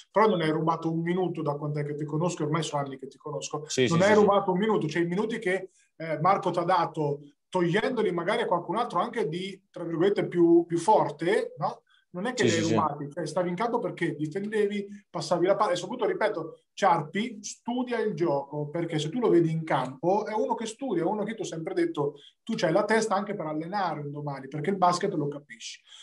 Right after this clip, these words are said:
Speaker 1: Adesso chiudo questa lunga parentesi, perché sennò, eh, se-, sembra che andiamo lunghi.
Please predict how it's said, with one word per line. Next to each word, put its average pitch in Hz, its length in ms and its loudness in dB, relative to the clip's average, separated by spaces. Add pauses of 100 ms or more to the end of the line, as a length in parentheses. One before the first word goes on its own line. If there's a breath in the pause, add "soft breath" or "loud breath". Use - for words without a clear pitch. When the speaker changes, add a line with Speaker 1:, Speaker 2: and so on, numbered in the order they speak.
(120)
Speaker 1:
Adesso 220 340 4
chiudo 214 340 2
questa 180 240 -2
lunga 175 300 2
parentesi, 170 560 -2
perché 147 240 -10
sennò, 156 400 2
eh, 131 440 -6
se-, 151 200 -6
sembra 151 520 2 (260 loud breath)
che 151 140 -4
andiamo 170 360 2
lunghi. 147 480 0